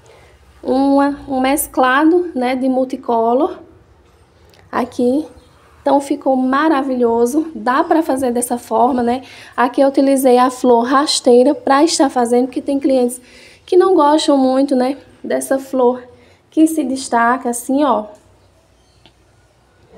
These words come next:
Às vezes é uma casa que tem mais idosos, né?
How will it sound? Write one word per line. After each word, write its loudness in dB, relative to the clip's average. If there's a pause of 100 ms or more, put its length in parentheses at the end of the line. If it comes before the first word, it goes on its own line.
(640)
Às 0
vezes 4
é 4
uma 2
casa 0
que -6
tem 0
mais 0
idosos, 2
né? -2